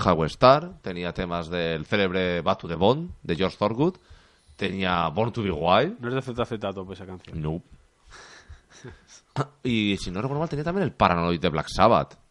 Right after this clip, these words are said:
Speaker 1: Pero ahora mismo no
Speaker 2: Puede
Speaker 1: acabo
Speaker 2: ser.
Speaker 1: de recordarlo. Pero llama mucho la atención porque era un juego que mar-, abiertamente se reconocía como rockero.
Speaker 2: Mm.
Speaker 1: Y yo, me parece que fue un juego bastante popular en
Speaker 2: Y
Speaker 1: su
Speaker 2: luego,
Speaker 1: época.
Speaker 2: aparte, sí,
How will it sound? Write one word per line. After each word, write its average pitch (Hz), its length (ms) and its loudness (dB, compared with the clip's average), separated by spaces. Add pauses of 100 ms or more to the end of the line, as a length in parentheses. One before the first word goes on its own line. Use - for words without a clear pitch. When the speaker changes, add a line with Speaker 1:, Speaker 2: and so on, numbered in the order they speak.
(440)
Speaker 1:
Pero 95 160 4
ahora 101 100 4
mismo 135 220 0
no 170 60 4
Speaker 2:
Puede 139 120 4
Speaker 1:
acabo 104 180 6
Speaker 2:
ser. 98 100 6
Speaker 1:
de 92 60 4
recordarlo. 82 560 2 (720)
Pero 110 200 4
llama 101 220 4
mucho 117 200 0
la 113 80 8
atención 107 480 2
porque 113 160 0
era 98 80 4
un 98 60 -4
juego 110 160 0
que 110 260 0
mar-, 90 300 -2
abiertamente 92 640 -2
se 123 80 -4
reconocía 92 420 -6
como 120 160 -6
rockero. 80 440 -4 (200)
Speaker 2:
Mm. 143 180 -6 (260)
Speaker 1:
Y 104 100 -4
yo, 101 160 -2
me 101 160 -2
parece 143 200 6
que 185 60 -4
fue 190 100 -12
un 180 60 -2
juego 190 140 6
bastante 143 260 0
popular 98 340 2
en 127 40 2
Speaker 2:
Y 139 60 -2
Speaker 1:
su 120 80 2
Speaker 2:
luego, 113 240 4
Speaker 1:
época. 113 140 4
Speaker 2:
aparte, 120 320 0 (200)
sí, 95 440 -4